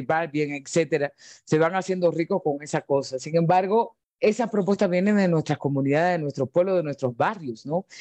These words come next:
Y es todo el tiempo que, que esa, que es una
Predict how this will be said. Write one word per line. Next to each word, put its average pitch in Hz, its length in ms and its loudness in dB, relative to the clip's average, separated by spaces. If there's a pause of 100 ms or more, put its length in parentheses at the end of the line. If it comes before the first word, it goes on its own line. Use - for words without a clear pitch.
(140)
Y 196 100 8
es 214 180 2
todo 285 240 6
el 262 280 2
tiempo 220 500 4
que, 165 320 2
que 175 160 4
esa, 196 300 2
que - 140 -4
es 202 120 -6
una 202 560 2